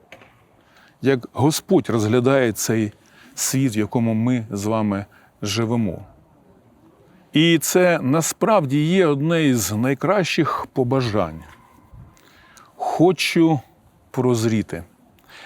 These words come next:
хочу бачити своє життя, хочу бачити цей світ не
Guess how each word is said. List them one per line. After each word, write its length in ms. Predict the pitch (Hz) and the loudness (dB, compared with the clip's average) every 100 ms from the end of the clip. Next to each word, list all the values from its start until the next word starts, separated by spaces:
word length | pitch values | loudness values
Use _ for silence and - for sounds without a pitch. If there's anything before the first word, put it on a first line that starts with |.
| - - - | -20 -20 -14
хочу 400 | - 160 151 160 | -2 0 2 2
бачити 840 | 135 156 165 - 131 143 139 127 113 - _ _ _ _ _ _ | 2 0 0 -2 0 2 2 2 -2 -14 _ _ _ _ _ _
своє 420 | - - 151 165 147 | -6 0 2 2 2
життя, 580 | 120 120 - 113 104 90 - - - - - - - - _ _ _ _ - - _ _ _ _ - - - - | 0 -4 0 2 0 -4 -18 -20 -20 -20 -20 -20 -20 -20 _ _ _ _ -20 -20 _ _ _ _ -20 -20 -20 -8
хочу 320 | - 151 170 | 0 2 4
бачити 480 | 151 165 160 - 151 | 4 2 2 2 2
цей 280 | - 170 151 | 4 2 2
світ 560 | - 139 135 113 - - _ _ _ _ - - - - - - | 0 0 0 0 -6 -16 _ _ _ _ -20 -20 -20 -20 -12 -2
не 340 | 143 151 135 | 2 2 0